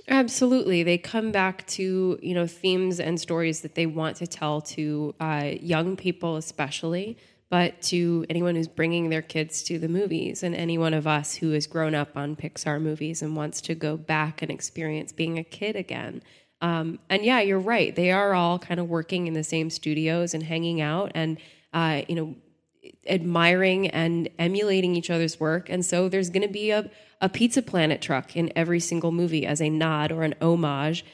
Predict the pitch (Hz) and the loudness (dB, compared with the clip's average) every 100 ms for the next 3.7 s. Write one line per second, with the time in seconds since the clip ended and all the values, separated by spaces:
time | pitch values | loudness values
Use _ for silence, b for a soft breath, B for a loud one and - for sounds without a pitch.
0 | b b - 156 156 160 151 - - 196 | b b -2 0 2 2 -2 -6 -4 0
1 | 220 - 151 156 160 160 - - 175 - | 0 2 2 4 4 0 -4 -2 -2 -2
2 | 156 - 151 - 156 151 185 - - 185 | -6 -2 -4 -2 -2 0 -2 -4 -8 -14
3 | - b b - 170 165 160 | -20 b b -2 2 2 2